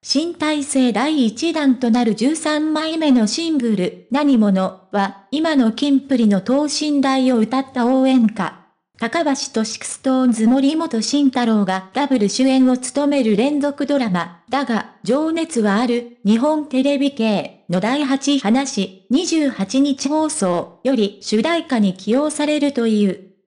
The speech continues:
同ドラマは、これまでシクストーンズへの十枚目のシングル、六月十四日発売に収録されている、こっから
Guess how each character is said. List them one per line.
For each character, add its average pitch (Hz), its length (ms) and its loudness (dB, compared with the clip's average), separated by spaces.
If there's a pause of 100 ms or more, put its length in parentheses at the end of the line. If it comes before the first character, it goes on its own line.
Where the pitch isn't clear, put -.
(120)
同 294 240 0
ド 220 140 0
ラ 226 160 0
マ 208 160 2
は、 190 380 -4
こ 233 100 -4
れ 320 140 0
ま 339 140 -2
で 254 120 -2
シ - 140 -8
ク - 60 -14
ス - 120 -12
ト 302 220 -2
ー - 20 -4
ン 285 140 0
ズ 226 180 2
へ 226 100 2
の 202 160 2
十 262 300 0
枚 294 320 0
目 311 160 2
の 233 160 4
シ 330 220 -4
ン 311 80 0
グ 233 180 0
ル、 180 340 -6
六 185 240 -2
月 285 300 -2
十 254 240 0
四 226 140 0
日 240 260 -4
発 233 340 -2
売 165 400 -6
に 247 380 2
収 294 300 0
録 285 200 -2
さ 214 180 -4
れ 208 120 0
て 233 200 -2
い 226 100 0
る、 214 360 -2
こ 220 120 -2
っ 220 160 -10
か 226 100 -4
ら 220 280 -4